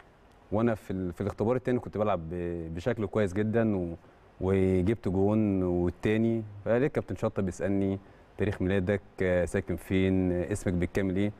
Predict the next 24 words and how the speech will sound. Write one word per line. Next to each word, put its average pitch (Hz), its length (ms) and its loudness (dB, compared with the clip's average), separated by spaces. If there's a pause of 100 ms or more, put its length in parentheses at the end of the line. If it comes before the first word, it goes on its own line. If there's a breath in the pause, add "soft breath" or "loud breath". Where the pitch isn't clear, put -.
(220 loud breath)
قلت: 156 180 0
"خلاص 131 260 0
الحمد 107 220 -4
لله 110 80 2
ربنا 101 240 0
كرمني"، 107 440 0
وعديت 113 760 -2
الاختبار 107 320 0
الثاني. 113 460 0 (380 loud breath)
كنت، 120 220 -2
كان 117 280 0
هم 135 140 4
الاول 120 180 0
ثلاث 117 200 -4
اختبارات 104 540 -2
و-، 123 40 -2 (320)
والثالث، 127 540 0
بعد 131 160 0
الثالث 110 320 -2
بقى 107 180 2
بي-، 95 220 -4
بيبتدوا 98 320 -2
يصفوا 98 340 -4
الناس، 107 260 0